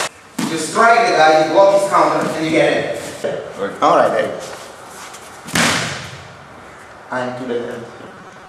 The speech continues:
Speaker 1: He's not overextended. That was a good attack. He even tried to go to me, but stop him here. Bang! That's two guys right there.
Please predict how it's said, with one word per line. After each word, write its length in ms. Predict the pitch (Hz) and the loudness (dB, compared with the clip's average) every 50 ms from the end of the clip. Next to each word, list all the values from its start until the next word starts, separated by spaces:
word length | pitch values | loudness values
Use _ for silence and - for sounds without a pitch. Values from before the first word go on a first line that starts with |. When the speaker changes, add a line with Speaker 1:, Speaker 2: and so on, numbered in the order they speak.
| - - - - - - - - | -20 -20 -20 -20 -20 -20 -10 -4
Speaker 1:
He's 120 | - 220 | 0 4
not 160 | 220 240 - - | 4 6 6 6
overextended. 800 | - - - - - - - - - - - - - - - - | 6 6 6 6 4 4 4 4 4 4 2 2 0 0 2 4
That 160 | 196 220 226 | 4 6 6
was 140 | 226 226 - | 6 6 6
a 40 | |
good 180 | 214 208 196 113 | 6 6 6 6
attack. 500 | - 107 - - - - - - - - | 4 4 4 2 2 0 -2 -4 -6 -8
He 180 | - 202 208 214 | -8 -4 -2 2
even 220 | 208 202 202 - | 2 4 2 2
tried 440 | - 180 202 214 220 214 202 190 202 - - - - - - - - - | 2 4 4 6 6 6 4 4 2 2 0 -4 -6 -8 -10 -12 -12 -8
to 80 | - 170 | -4 0
go 300 | 151 156 165 170 - - | 2 4 6 6 6 4
to 40 | - - | 2 0
me, 140 | - - - | -2 -4 -4
but 220 | - - - - - | -4 -6 -6 -6 -8
stop 320 | - - - 170 170 170 | -8 -4 -2 -2 -2 -2
him 100 | 160 147 | -2 -4
here. 140 | - - - | -4 -2 2
Bang! 320 | - 202 196 - 170 - - | 4 4 4 4 4 2 2
That's 200 | 151 151 - 151 | 0 0 -2 -2
two 80 | 147 | 0
guys 260 | 127 127 117 101 - - | 2 2 2 2 2 0
right 140 | - - - | 0 -2 -4
there. 220 | - - - | -4 -8 -10